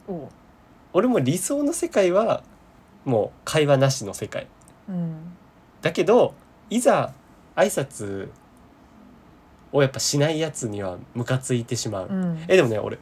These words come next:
Speaker 2: お互いしないは別にいいんだよね。
Speaker 1: うん。
Speaker 2: して返さないやつ腹立つっていう話。
Speaker 1: そうだね。な、なんなんだろうね。し、し、して、したらしろよな。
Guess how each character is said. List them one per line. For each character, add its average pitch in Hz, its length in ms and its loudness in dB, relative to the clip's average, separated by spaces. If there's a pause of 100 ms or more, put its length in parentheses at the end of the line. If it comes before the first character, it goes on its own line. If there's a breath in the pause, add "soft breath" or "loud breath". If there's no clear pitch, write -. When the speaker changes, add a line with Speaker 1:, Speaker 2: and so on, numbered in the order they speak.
Speaker 2:
お 165 80 0
互 403 300 0
い 370 40 2
し - 160 -2
な 381 100 0
い 349 40 0
は 262 80 2
別 110 240 -4
に 120 220 -2
い 165 60 -2
い - 20 0
ん 117 80 0
だ 98 80 -2
よ 95 80 -4
ね。 - 180 -14 (280)
Speaker 1:
う 247 140 2
ん。 185 300 0
Speaker 2:
し - 160 2
て 302 140 0
返 285 220 2
さ 359 120 -2
な 320 80 0
い 143 60 2
や 113 100 2
つ 101 140 -8
腹 107 180 -6
立 - 240 -8
つ - 40 -20
っ - 20 -20
て - 80 -8
い - 20 -4
う 90 40 -12
話。 95 260 -14
Speaker 1:
そ 330 260 -2
う 220 40 0
だ 165 100 -2
ね。 151 240 -12 (400)
な、 220 100 -4
な 277 220 0
ん - 20 -8
な 269 100 2
ん 214 40 0
だ 190 80 0
ろ 165 100 -2
う 160 40 -8
ね。 160 180 -6 (140)
し、 - 280 -12
し、 - 240 -12 (180)
し 240 200 -10
て、 480 360 -4 (380)
し - 140 -16
た - 160 -8
ら 262 120 -2
し - 520 -12
ろ 277 100 -6
よ 170 160 -4 (640)
な。 175 300 -6